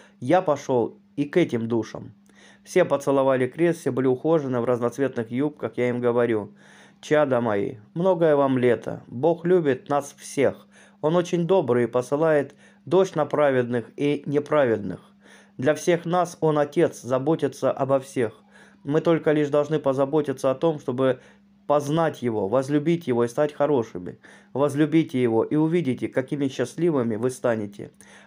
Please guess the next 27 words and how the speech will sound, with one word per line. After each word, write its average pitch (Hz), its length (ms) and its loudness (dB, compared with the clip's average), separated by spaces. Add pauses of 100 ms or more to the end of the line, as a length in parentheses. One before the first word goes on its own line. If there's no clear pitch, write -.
Они 147 260 2
растерянно 135 540 2
хлопали 127 420 0
глазами, 127 540 0
их 120 140 -4
бедные 131 380 0
души 147 340 -6
дрогнули. 117 640 -2 (460)
«Я 147 120 4
очень 170 280 0
рад, — 170 240 2
говорю 127 380 2
им 117 60 -4
в 117 40 -20
конце, — 123 380 -2
что 127 180 -6
Бог 151 240 0
удостоил 135 500 2
меня 123 220 0
сегодня 139 640 2 (280)
прийти 160 380 0
сюда 127 360 0
и - 140 -4
окропить 135 560 0
вас 143 380 -2
святой 131 380 0
водой. 113 480 0